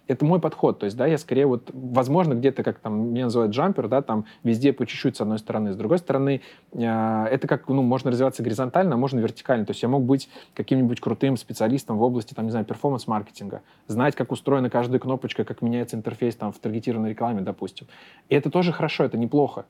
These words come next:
Но это как бы выбор человека. То есть вот он хочет быть экспертом, там, не знаю, таргетированная реклама В К.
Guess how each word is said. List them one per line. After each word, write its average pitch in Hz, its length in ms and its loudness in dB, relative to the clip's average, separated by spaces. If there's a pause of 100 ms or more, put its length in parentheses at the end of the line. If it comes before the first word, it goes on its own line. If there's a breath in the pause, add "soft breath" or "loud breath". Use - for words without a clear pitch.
(140)
Но 123 340 0
это 139 180 -2
как 139 140 2
бы 127 80 4
выбор 170 240 4
человека. 147 420 2
То - 60 -2
есть - 100 -8
вот 120 100 -8
он 143 80 -2
хочет 123 220 0
быть 123 160 -4
экспертом, 180 400 0
там, 113 140 -2
не 113 60 -2
знаю, 113 180 -2
таргетированная 117 440 -2
реклама 123 300 -2
В 120 120 -4
К. 101 200 -2